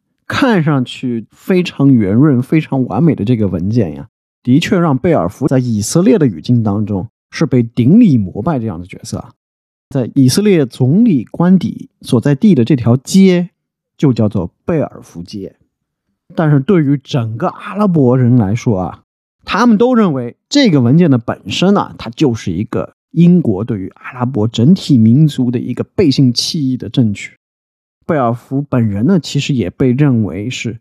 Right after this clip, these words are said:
之后所有灾难的总建筑师。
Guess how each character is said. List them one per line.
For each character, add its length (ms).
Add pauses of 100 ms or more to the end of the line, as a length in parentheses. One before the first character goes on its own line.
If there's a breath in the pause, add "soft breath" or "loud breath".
(120)
之 180
后 320
所 460
有 260
灾 220
难 180
的 120
总 280
建 220
筑 140
师。 260